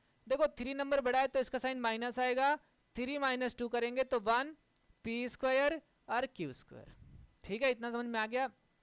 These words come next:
यहाँ पे भी प्लस और माइनस है तो सेवन बड़ा है तो साइन पॉजिटिव आएगा,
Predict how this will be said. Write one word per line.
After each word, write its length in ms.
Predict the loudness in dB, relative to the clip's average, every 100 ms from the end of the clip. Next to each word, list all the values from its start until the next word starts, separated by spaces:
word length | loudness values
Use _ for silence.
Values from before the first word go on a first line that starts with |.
| _ _ _ _ -20 _ -20 _
यहाँ 260 | 0 2 4
पे 120 | 2 2
भी 100 | 0
प्लस 320 | 0 0 2
और 100 | 2
माइनस 440 | 2 -2 -2 -4 0
है 300 | 0 0 -2 _ _ -2
तो 100 | 0
सेवन 360 | 2 2 2 2
बड़ा 240 | 2 4
है 120 | 4
तो 140 | 2 0
साइन 280 | 0 -4 0
पॉजिटिव 400 | 2 2 0 2
आएगा, 320 | 2 4 2